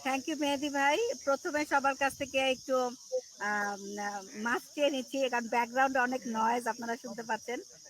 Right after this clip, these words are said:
যেহেতু আসলে হলিডেতে আসছি, বাচ্চাদের নিয়ে সুইমিংয়ে আসছি, তো আমরা বাচ্চাদেরকে দেখছি। আর যেহেতু আমাদের go live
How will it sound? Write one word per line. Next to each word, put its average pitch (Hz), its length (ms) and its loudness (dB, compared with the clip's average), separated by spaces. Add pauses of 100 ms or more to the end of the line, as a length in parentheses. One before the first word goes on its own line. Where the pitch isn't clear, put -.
(120)
যেহেতু 247 300 0
আসলে 262 260 -2
হলিডেতে 254 500 -4
আসছি, 247 340 -4 (160)
বাচ্চাদের 226 480 -4
নিয়ে 233 180 -6 (460)
সুইমিংয়ে 262 440 -2
আসছি, 254 440 -4 (200)
তো - 60 -4
আমরা 247 300 0
বাচ্চাদেরকে 247 480 -4
দেখছি। 247 400 -4
আর 220 200 4 (380)
যেহেতু 262 260 0
আমাদের 262 360 0 (100)
go 269 80 2 (120)
live 277 180 0